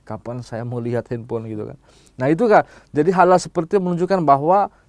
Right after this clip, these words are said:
cinta atau kasih kita kepada Allah itu masih setengah-setengah. Memang kita mencintai Allah. Oke, kita orang Katolik, kita beriman, kita dibaptis, dengan berbagai macam sakramen kita terima, tetapi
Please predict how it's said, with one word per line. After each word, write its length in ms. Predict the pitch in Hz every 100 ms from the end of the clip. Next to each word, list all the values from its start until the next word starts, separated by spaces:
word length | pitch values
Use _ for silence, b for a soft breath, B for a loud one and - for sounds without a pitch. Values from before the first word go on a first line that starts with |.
| _
cinta 480 | - 190 185 202 165
atau 160 | 156
kasih 320 | 143 165 - 165
kita 160 | 165
kepada 400 | 147 143 131 131
Allah 320 | - 127 131
itu 240 | 135 123 131
masih 240 | 120 110
setengah-setengah. 720 | - 113 107 101 87 85 -
Memang 240 | 143 175 202
kita 240 | 180 202
mencintai 400 | 185 - 156 139
Allah. 400 | 98 131 113 -
Oke, 320 | 127 127 113
kita 240 | 98 120 120
orang 240 | 120 101
Katolik, 400 | 101 101 113 110
kita 160 | 113 107
beriman, 400 | 101 85 117 120
kita 240 | 107 101
dibaptis, 640 | 101 92 98 - 120 - _ b b -
dengan 180 | 104 104
berbagai 300 | 101 107 107
macam 80 |
sakramen 400 | 113 113 117 113
kita 100 | 104 95
terima, 400 | 127 143 151 165 b b
tetapi 580 | 156 165 165 165 175 165